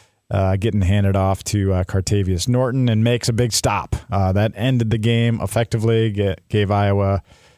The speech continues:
uh, the ball to take two Caden McNamara knees. And then, uh, the other little interesting nugget was regarding Ben Keeter, the linebacker. Uh,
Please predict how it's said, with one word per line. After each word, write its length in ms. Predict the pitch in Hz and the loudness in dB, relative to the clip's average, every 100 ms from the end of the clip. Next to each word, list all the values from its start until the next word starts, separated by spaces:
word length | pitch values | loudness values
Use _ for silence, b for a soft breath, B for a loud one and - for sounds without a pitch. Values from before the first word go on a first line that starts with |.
| b - | b -2
uh, 300 | 95 92 87 | 0 0 0
the 100 | 90 | 0
ball 380 | 104 104 104 | 0 2 2
to 80 | 98 | 0
take 240 | 101 107 - | -2 -2 0
two 160 | 113 | -2
Caden 260 | - 110 101 | 0 0 2
McNamara 580 | 98 95 - 95 87 90 | 0 0 0 0 0 0
knees. 520 | 131 147 143 135 - b b _ _ b - | 0 2 2 0 -6 b b _ _ b -2
And 160 | 120 | 0
then, 260 | 131 135 135 | 2 2 2
uh, 220 | 135 131 | 2 2
the 160 | 127 135 | 2 2
other 240 | 214 214 | 2 2
little 220 | 185 170 | 2 0
interesting 600 | - 190 269 226 190 131 | 0 0 -2 -2 0 0
nugget 360 | 110 98 104 139 _ _ | 2 2 0 -2 _ _
was 720 | 107 110 113 117 117 113 - - _ - | -2 0 2 2 0 -2 -6 -10 _ -4
regarding 720 | 117 113 117 120 120 120 - | -2 0 2 2 0 -2 -6
Ben 320 | 101 117 139 | -4 -2 0
Keeter, 480 | 143 143 196 95 - _ - | 0 -2 -2 -2 -6 _ -4
the 120 | 104 | -2
linebacker. 920 | 110 139 143 110 104 123 143 147 135 | 0 0 2 0 0 0 0 -2 -2
Uh, 580 | 107 104 98 95 92 | 0 2 0 0 0